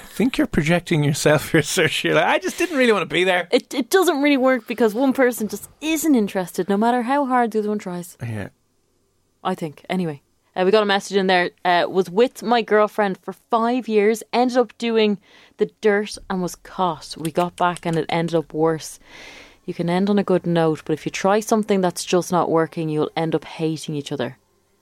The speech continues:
Speaker 2: which happened to me. Ooh.
Speaker 1: Okay, well, if,
Speaker 2: Five
Speaker 1: if,
Speaker 2: years
Speaker 1: if,
Speaker 2: is a long time.
Speaker 1: uh, doing the dirt on that, that's kinda a deal breaker, isn't it?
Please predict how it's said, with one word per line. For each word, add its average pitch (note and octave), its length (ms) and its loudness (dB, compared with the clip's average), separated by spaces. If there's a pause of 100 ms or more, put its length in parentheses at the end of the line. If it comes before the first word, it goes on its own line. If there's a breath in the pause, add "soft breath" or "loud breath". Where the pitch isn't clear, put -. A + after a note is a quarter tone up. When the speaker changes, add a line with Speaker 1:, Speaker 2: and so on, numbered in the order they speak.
(420)
Speaker 2:
which - 160 -12
happened - 280 -12
to - 100 -18
me. - 180 -16 (1120)
Ooh. C4 540 -6 (400)
Speaker 1:
Okay, C#3+ 180 2
well, C3 120 4
if, B2 100 0
Speaker 2:
Five C4 220 2
Speaker 1:
if, C#3 60 0
Speaker 2:
years C4 140 0
Speaker 1:
if, C#3+ 80 0
Speaker 2:
is - 40 -2
a A3 60 0
long A#2+ 260 -2
time. - 260 -10
Speaker 1:
uh, B2+ 100 -6
doing D3 240 -4
the C3+ 60 -2
dirt B2 220 2
on A2+ 140 -2
that, A2+ 80 -2
that's A#2 160 -6
kinda A2+ 280 -2
a G#2 120 -8 (280)
deal A#2+ 200 2
breaker, A2+ 300 0
isn't B2 160 -2
it? B2 100 -2